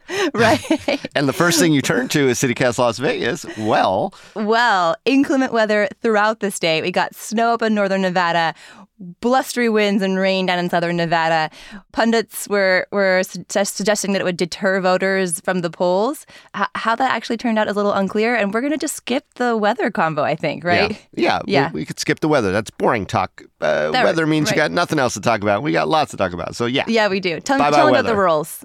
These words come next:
Speaker 1: Yeah, tell me, tell me about those rules.
Speaker 2: Well, I mean, they came in, and they came in hard for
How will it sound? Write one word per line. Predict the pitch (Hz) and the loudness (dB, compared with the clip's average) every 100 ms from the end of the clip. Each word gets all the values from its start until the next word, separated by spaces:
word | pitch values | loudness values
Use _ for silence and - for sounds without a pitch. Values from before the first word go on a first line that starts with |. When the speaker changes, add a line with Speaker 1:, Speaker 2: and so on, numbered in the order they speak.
| - | -4
Speaker 1:
Yeah, | 220 | -2
tell | 170 240 | 0 -2
me, | 240 | -2
tell | - | -2
me | 277 | 0
about | 233 202 | 0 0
those | 180 | -2
rules. | 160 151 147 | 0 0 0
Speaker 2:
Well, | 147 175 220 | 2 4 4
I | - 170 | 2 2
mean, | 180 180 | 2 2
they | 185 | 0
came | 185 190 185 185 | 0 0 2 2
in, | 202 214 | 2 2
and | 165 147 | 0 0
they | 147 | 0
came | 135 165 | 0 0
in | 156 147 | 2 2
hard | 135 117 - 110 113 135 139 127 - 131 120 117 | 0 -2 -4 0 2 4 4 2 2 2 2 0
for | - 120 110 107 104 | -2 0 2 4 2